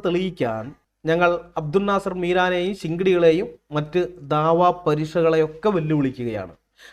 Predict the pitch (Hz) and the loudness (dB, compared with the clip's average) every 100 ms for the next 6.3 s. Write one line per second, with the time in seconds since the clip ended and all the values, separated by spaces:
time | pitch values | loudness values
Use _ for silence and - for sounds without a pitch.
0 | - 165 170 - 202 190 190 180 180 190 | -2 0 0 0 2 4 2 2 0 -2
1 | - 202 165 160 160 160 - 143 151 156 | -4 -2 0 -2 -4 -8 -8 -4 -2 -2
2 | 147 139 143 131 135 135 131 123 113 104 | -2 -4 -4 -4 -2 0 -2 -4 -6 -8
3 | 95 90 _ - - 156 185 254 302 185 | -12 -16 _ -20 -10 0 0 2 4 4
4 | 185 175 180 185 202 196 147 127 113 104 | 2 2 2 4 2 0 -2 -2 -4 -8
5 | - _ _ 156 170 170 170 151 131 123 | -12 _ _ 2 6 6 4 -2 -2 -2
6 | 117 107 104 | -4 -6 -8